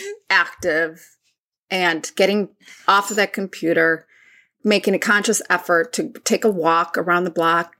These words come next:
get that blood flowing, don't be stagnant. That just raises the energy from the inside out. Number seven, we kind of touched upon, and it has to do with affirmations. And Mika gave me the idea,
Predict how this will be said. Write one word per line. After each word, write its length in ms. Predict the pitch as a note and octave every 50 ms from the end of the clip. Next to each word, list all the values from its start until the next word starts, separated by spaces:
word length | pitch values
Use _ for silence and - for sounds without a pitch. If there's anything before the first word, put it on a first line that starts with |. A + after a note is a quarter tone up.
| _ -
get 140 | - G3 F#3+
that 180 | A#3+ A#3 A#3
blood 260 | - G#3 G3+ G3+ F#3+
flowing, 760 | G3 - - - F3+ F3 F3 F3 F#3 F3+ F3 F3+ F3+ F3 F3 - _ _ _
don't 180 | - G3 G3+ G3+
be 120 | - A#3
stagnant. 720 | G#3 - - - - F3+ F3 E3+ E3 D#3 F3+ F3 E3 - - _ _
That 260 | - F3+ F3+ F#3 - -
just 180 | G3 F#3+ -
raises 520 | - F3+ F3 F3 F3+ F3 F#3+ F3+ E3+ D#3+ -
the 100 | - -
energy 300 | F3 F3 E3+ E3 F3 D#3+
from 200 | - - D#3+ -
the 100 | - -
inside 520 | E3 D#3+ D#3 - F3 E3 D#3+ D#3 - - -
out. 440 | - - - - - - - - - - - - - - - - - -
Number 260 | G3 F#3+ G3 G3 A3
seven, 380 | A3 - - A3+ G3+ F#3+ G3+ G3+
we 100 | G3 F#3+
kind 180 | - A3 G#3 G3
of 120 | F#3 -
touched 340 | - G#3+ F#3+ F#3+ - - -
upon, 600 | G3+ - - G#3 G3 G3 G3 G3 G3 F#3+ F#3 - -
and 320 | - F3 E3+ E3 D#3+ D3+
it 60 | D#3+ F3
has 240 | G3 F3+ E3+ -
to 80 | - G3
do 160 | - G3 E3+
with 180 | D#3+ E3 D#3+ - -
affirmations. 1080 | E3+ E3 - - F#3 F3+ F3+ F#3+ G3 G3 G3 - - G#3 G3 F#3+ F#3 F#3 F#3 F#3 - -
And 280 | - F3 - - - - - - - - - - - - _ _ -
Mika 300 | C4+ G#3+ G#3 A3+ A3 A#3
gave 200 | A3+ A3 G#3 G#3+
me 100 | A3 A3
the 100 | A#3 A#3+
idea, 480 | B3+ C4+ C4+ C4+ D#4 E4 D#4+ D#4 D4+